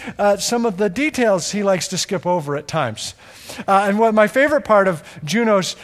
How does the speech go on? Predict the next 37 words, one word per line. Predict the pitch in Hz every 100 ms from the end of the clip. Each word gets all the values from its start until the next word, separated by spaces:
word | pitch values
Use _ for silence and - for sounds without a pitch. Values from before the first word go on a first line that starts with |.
| -
uh, | 175
uh, | 165 175 175 180 151 151 -
communication | - 214 208 208 - 180
journey | 185 190
is | 214 175
that | 208 202
on | 185 196
his | 202 185
smartphone | - 226 277 - 208
he | 196
has | 190 170
a, | 180
he | 170 190
has | 165
his, | 175 - - -
his | 165 180
autograph. | 202 240 226 233 262 - - -
It | 190 196
says, | - 220 196 - - -
uh, | 170 165 165 196
"This | 185 156 240 -
was | 226
sent | - 226 233 233
from | - 202 190
my | 180
smartphone, | 170 - 214 240 - 170 131 139 147 - -
so | - 202
please | - 254 240
excuse | 247 - 208 220 214 170
the | 185 170
brevity | 143 214 220 233 240 233 - 196
and | 185 180 185 190
any | 196 208
errors | 196 190 196 175 165
that | 180
may | 175 170 170 180
occur." | 175 160 247 233 117